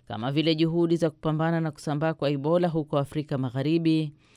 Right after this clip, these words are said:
na miradi ya miundombinu ya China ambayo amesema inahamasisha hali njema ya uwekezaji.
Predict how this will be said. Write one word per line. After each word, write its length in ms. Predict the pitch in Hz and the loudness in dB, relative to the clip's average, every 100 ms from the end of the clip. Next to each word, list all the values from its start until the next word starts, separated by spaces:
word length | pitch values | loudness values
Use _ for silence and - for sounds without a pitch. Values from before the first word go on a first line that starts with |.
| - - | -20 -10
na 120 | 117 | -6
miradi 460 | 110 123 151 165 165 | -4 0 2 4 4
ya 60 | |
miundombinu 680 | 156 156 156 156 151 160 156 | 4 0 0 0 2 2 2
ya 100 | 147 | -2
China 360 | 147 185 196 185 | -2 -2 0 -2
ambayo 240 | 160 160 | 0 0
amesema 440 | 156 151 165 165 | -2 -2 -2 0
inahamasisha 760 | 156 147 - 147 143 175 175 175 | -2 -4 -4 -6 -4 -4 -4 -4
hali 240 | 165 160 | -4 -4
njema 360 | 160 175 160 127 | -2 0 0 0
ya 140 | 127 | -2
uwekezaji. 1040 | 120 123 - 135 151 156 151 147 131 - | -4 -6 -6 -4 -2 -2 -2 -2 -2 -4